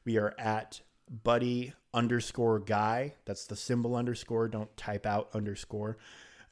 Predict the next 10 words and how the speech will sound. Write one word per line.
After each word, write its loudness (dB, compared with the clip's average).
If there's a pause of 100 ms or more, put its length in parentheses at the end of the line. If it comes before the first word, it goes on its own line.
Um, -6 (1500)
<coughs> - (680)
you 4
know, 4
feel 2
free 2
to 0
give 4
us 2
follows 2